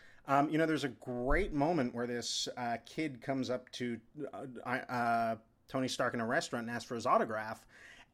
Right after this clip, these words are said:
and, uh, the kid looks like, uh, what's his name in A Christmas Story, Peter Billingsley, and he, Tony Stark goes, "Oh, I loved you in A Christmas Story."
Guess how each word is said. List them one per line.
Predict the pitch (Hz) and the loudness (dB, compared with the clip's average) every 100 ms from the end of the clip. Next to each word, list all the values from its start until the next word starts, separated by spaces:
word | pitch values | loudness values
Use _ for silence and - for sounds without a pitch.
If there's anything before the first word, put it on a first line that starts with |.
| - | -2
and, | 131 131 131 127 127 | 2 4 4 2 0
uh, | 127 131 127 131 | 0 0 -4 -6
the | 120 131 | -4 -2
kid | 160 135 | 2 4
looks | 131 127 - | 4 2 -2
like, | 135 120 120 120 - | -4 -2 -2 -4 -4
uh, | 110 123 120 120 120 120 120 117 _ _ - - 127 110 | -6 -4 -4 -2 -2 -2 -2 -6 _ _ -20 -14 -10 -6
what's | 127 131 | -4 -4
his | 117 | -2
name | 120 120 | -2 -2
in | 123 123 120 123 | -2 -4 -4 -4
A | |
Christmas | - 175 202 196 - | -4 -4 -2 -4 -4
Story, | - 104 107 | -6 -8 -8
Peter | - 123 110 | -4 -4 -2
Billingsley, | 151 196 123 117 113 - - - | -2 -2 -2 -4 -6 -10 -16 2
and | 139 135 139 | 6 6 6
he, | 131 139 117 117 143 117 113 | 2 -2 -4 -12 -12 -12 -6
Tony | 127 127 | 0 0
Stark | 120 123 117 | 2 0 2
goes, | 127 135 | 2 6
"Oh, | 214 | 6
I | 170 | 8
loved | 156 165 | 10 10
you | 160 | 8
in | 143 | 2
A | |
Christmas | - 180 - 123 | 2 0 0 -4
Story." | - - - 76 76 | -4 -6 -10 -12 -18